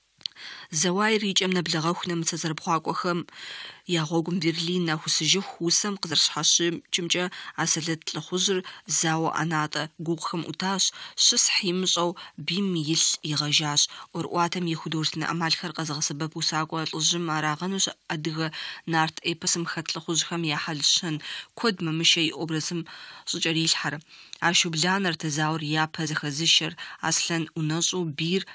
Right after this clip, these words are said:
пакӀэу зэтезыукӀэр, ныбжьэгъу зыгъэгушхор, лъагъо шъэхухэр абыхэм къахуэзыхутэр, адыгэ щӏалэм псэемблэжьри усакӏом нэхъыщхьэу щӏигъэлъапӏэр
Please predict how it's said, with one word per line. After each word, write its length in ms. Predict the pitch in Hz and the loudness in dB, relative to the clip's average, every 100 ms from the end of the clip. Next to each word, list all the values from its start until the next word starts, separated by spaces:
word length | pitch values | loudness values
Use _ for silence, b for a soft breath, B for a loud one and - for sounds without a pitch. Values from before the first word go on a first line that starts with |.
| B | B
пакӀэу 400 | - 180 185 180 | 0 0 2 0
зэтезыукӀэр, 720 | 156 143 156 143 156 196 160 160 | 0 -2 -4 -2 0 0 -2 -2
ныбжьэгъу 500 | 160 151 170 170 - 175 | -2 2 2 2 -2 -4
зыгъэгушхор, 720 | 165 151 143 180 - 156 156 B B | -2 -2 0 0 -2 -4 -8 B B
лъагъо 640 | B - 180 180 160 180 180 190 B B B B B | B 2 4 4 4 2 0 -2 B B B B B
шъэхухэр 540 | - 202 202 - 202 170 | 4 6 2 0 2 2
абыхэм 400 | 143 156 170 170 | 0 -2 -2 -2
къахуэзыхутэр, 800 | - 151 156 147 151 190 - 143 156 B B B | -2 -4 -2 -2 -2 -4 -2 -4 -6 B B B
адыгэ 300 | 160 165 165 | 0 0 0
щӏалэм 360 | 165 175 175 170 | 2 2 2 0
псэемблэжьри 920 | - - 180 180 160 208 220 196 214 | -2 0 0 0 0 2 4 4 2
усакӏом 480 | 185 - 170 175 165 | 2 2 2 0 -2
нэхъыщхьэу 480 | 151 170 - 175 175 B B | 0 0 0 0 -2 B B
щӏигъэлъапӏэр 800 | - 156 147 - 165 165 180 | -2 0 0 2 4 4 2